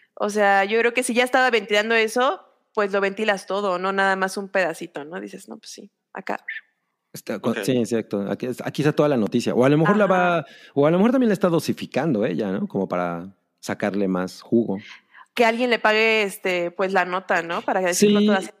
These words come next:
Speaker 1: Exclusiva de T M C, este, lo dice todo.
Speaker 3: Ujú.
Speaker 2: Ándale, porque no, n-, sí me la imagino pensando esto y ta-, y viéndolo con algunos abogados, ¿no? O sea, no creo que nada más lo haya hecho así como in the heat of the moment,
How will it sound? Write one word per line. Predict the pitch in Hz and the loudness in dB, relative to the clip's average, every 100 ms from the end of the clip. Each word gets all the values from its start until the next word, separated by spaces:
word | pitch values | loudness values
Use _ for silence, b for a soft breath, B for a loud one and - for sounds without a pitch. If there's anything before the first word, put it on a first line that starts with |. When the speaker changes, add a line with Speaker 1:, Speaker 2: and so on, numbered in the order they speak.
| _ _ _ - | _ _ _ -6
Speaker 1:
Exclusiva | 233 233 247 262 311 285 | -4 -6 -6 -2 2 2
de | 220 | 0
T | - 285 | -2 0
M | 294 269 | 0 -4
C, | - 269 320 392 | -4 0 2 2
este, | 226 220 - 196 190 185 180 226 | 2 -2 0 2 2 2 0 0
lo | 240 | 0
dice | 254 247 127 | 0 -4 -2
todo. | 123 120 | -2 -2
Speaker 3:
Ujú. | 113 110 - | -6 -8 -2
Speaker 2:
Ándale, | 131 131 117 107 | 2 4 4 0
porque | - 143 170 | 0 2 4
no, | 170 | 2
n-, | 185 170 175 151 | 2 0 0 2
sí | 254 | 2
me | 285 | 4
la | 240 | 2
imagino | 131 131 143 151 147 | 0 -2 2 0 2
pensando | 117 110 135 135 127 | 0 0 0 0 0
esto | 123 - | 0 0
y | 131 | -2
ta-, | 104 107 | -2 -4
y | 117 | -2
viéndolo | 104 139 160 95 | 2 2 2 0
con | 95 | 0
algunos | 92 98 123 - | 0 2 0 0
abogados, | 85 78 92 87 - - | -4 -2 -2 -4 -8 -12
¿no? | 92 92 | -6 -4
O | |
sea, | - | -2
no | 107 107 | 0 0
creo | 107 | -2
que | - | -4
nada | 90 90 | -4 -4
más | 90 90 | -4 -2
lo | |
haya | 90 87 | -2 0
hecho | 85 - 87 | -2 -4 -6
así | - 82 | -4 -6
como | - 82 82 82 | -4 -6 -4 -4
in | 82 | -2
the | 85 | -4
heat | - 95 | -2 -2
of | 87 | 0
the | 78 | -2
moment, | 80 78 69 60 - | 0 -2 -4 -8 -12